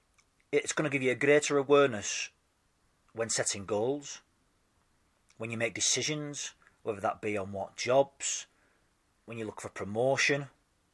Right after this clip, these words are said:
maybe even answering questions as to why you are the way you are, questioning decisions you've made during your life.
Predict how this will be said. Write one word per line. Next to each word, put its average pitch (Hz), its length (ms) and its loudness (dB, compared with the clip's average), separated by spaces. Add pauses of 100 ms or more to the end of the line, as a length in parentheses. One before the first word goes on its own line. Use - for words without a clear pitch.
(280)
maybe 147 240 -2
even 123 160 0
answering 117 300 -2
questions 113 340 -4
as 104 120 -6
to 113 100 -6
why 110 240 0
you 107 180 -4
are 107 140 -4
the 107 80 -6
way 107 160 -6
you 107 160 -4
are, 131 240 -4 (800)
questioning 131 340 0
decisions 131 420 -4
you've 147 100 -4
made 123 220 -4
during 117 240 -8
your 110 80 -8
life. 107 480 -8